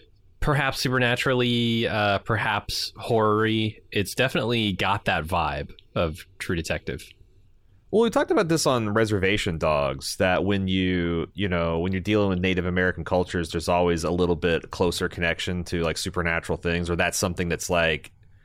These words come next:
Speaker 2: you know, open. That's a, that's a culture that's open for those things to happen. They don't have to,
Speaker 1: Mm-hmm.
Speaker 2: like, explain it away. Um, so yeah. Um, but I'm still, like I said, I'm, I'm the rationalist, and I, and I, I wonder,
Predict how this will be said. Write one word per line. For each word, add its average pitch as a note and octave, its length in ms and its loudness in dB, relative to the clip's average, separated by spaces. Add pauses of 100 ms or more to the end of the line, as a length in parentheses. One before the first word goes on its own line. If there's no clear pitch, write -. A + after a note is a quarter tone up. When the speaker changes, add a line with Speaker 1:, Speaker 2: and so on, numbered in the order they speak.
(540)
Speaker 2:
you G#2 120 2
know, E2 500 2 (760)
open. B2+ 560 2 (320)
That's - 160 -6
a, G2 80 2
that's F#2+ 220 0
a G2+ 40 -2
culture A2+ 300 2
that's G2 200 0
open A#2 300 2
for A2+ 100 0
those G#2+ 220 4
things A2 220 0
to G2+ 80 2
happen. G#2 440 0
They F#2+ 100 4
don't F#2+ 120 2
have F#2+ 200 -2
to, F#2+ 80 2
Speaker 1:
Mm-hmm. F2+ 120 4
Speaker 2:
like, F2+ 160 2
explain F#2+ 380 0
it F2 80 0
away. F2+ 480 4 (560)
Um, E2+ 800 0 (140)
so F#2+ 1080 4
yeah. G2+ 840 2 (180)
Um, F2+ 500 2
but G#2+ 140 2
I'm A#2 220 2
still, C3 360 4
like F#2+ 160 2
I - 20 -6
said, G2+ 220 2
I'm, F2+ 200 0
I'm G2 140 0
the F#2+ 120 2
rationalist, F#2+ 580 0
and F2+ 100 0
I, F2+ 180 0
and C3 140 2
I, D3+ 380 2
I D3+ 60 4
wonder, D#3+ 640 4